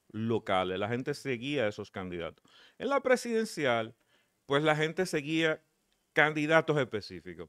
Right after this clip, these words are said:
Y algunos candidatos, pues, lamentablemente no eran tan buenos. Y peor, los equipos de estrategia eran pésimos. Pasó en la del veinte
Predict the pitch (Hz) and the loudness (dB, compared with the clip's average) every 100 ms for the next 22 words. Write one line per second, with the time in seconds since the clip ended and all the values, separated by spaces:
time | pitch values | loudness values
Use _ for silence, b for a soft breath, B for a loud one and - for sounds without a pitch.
0 | _ 131 135 135 170 190 175 170 156 160 | _ 0 0 2 -2 -2 -4 -4 -6 -6
1 | 156 - 120 - - 123 127 123 165 175 | -10 -6 -6 -6 0 2 2 4 2 2
2 | 175 175 175 180 170 254 208 117 120 - | -2 -4 -4 -4 -6 -4 -2 -2 -4 -10
3 | _ b b b b - 160 139 143 131 | _ b b b b -10 -4 4 6 6
4 | 101 - - 143 170 - 175 - 190 254 | 2 -4 -4 2 2 2 -2 0 0 0
5 | 208 131 113 117 117 - 117 95 110 98 | 2 2 4 4 2 2 -2 2 0 2
6 | 95 98 - 117 123 113 147 139 - 82 | -2 -4 -2 0 0 0 0 0 -2 -12
7 | 73 _ _ 110 _ _ _ _ _ _ | -14 _ _ -20 _ _ _ _ _ _
8 | _ _ 110 107 - 135 147 151 151 143 | _ _ 0 2 0 6 8 10 8 4
9 | 139 127 117 117 143 151 143 151 143 | 0 -2 -2 -2 -2 -2 -6 -8 -10